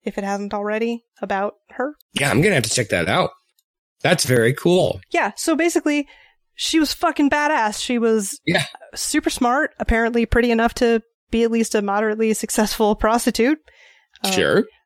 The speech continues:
Speaker 1: negotiated a fifty fifty marriage with a pirate king.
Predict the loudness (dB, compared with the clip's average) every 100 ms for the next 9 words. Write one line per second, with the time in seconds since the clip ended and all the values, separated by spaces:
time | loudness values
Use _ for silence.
0 | _ -2 2 2 2 2 2 2 2 2
1 | 2 2 2 0 0 -2 -2 0 2 2
2 | 0 0 -2 0 0 0 0 0 2 0